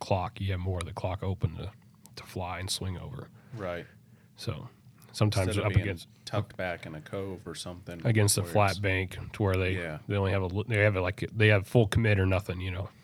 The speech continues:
Speaker 1: It's hard
Speaker 2: Right.
Speaker 1: for them to fly. It's, once they go past the trees, they gotta get up higher, you know. And they
Speaker 2: Mm-hmm.
Speaker 1: can't keep losing, you know, height.
Speaker 2: Yeah. Yeah, I've just had that where it's, I feel like they wanted to come in and maybe the area we were in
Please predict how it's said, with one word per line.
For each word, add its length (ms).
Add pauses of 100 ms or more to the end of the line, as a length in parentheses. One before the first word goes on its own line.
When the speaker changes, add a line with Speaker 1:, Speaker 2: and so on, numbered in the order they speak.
(380)
Speaker 1:
It's 120
hard 160
Speaker 2:
Right. 60
Speaker 1:
for 80
them 200
to 80
fly. 260
It's, 220 (160)
once 280
they 120
go 180
past 300
the 40
trees, 280
they 80
gotta 160
get 120
up 140
higher, 480
you 120
know. 180 (160)
And 160
they 180
Speaker 2:
Mm-hmm. 60
Speaker 1:
can't 380
keep 180
losing, 420 (1000)
you 120
know, 120
height. 260
Speaker 2:
Yeah. 140 (920)
Yeah, 180
I've 120
just 220
had 280
that 340
where 160
it's, 240 (140)
I 80
feel 260
like 280 (220)
they 180
wanted 360
to 80
come 220
in 260
and 200 (260)
maybe 400
the 140
area 400
we 160
were 160
in 240